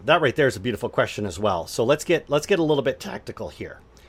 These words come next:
So I've made the mind shift. I now understand that I am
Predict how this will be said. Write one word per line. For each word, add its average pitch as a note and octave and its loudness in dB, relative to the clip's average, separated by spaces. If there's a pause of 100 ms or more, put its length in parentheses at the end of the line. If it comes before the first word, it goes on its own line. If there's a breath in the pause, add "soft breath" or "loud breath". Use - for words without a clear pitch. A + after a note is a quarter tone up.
(340 loud breath)
So B2+ 6
I've B2 -4
made F#3 2
the F#3+ 0
mind C3 -2
shift. C#3 0
I A#2 -2
now B2 2
understand A#2 -4
that A#2 -6
I A2 -2
am G#2+ -4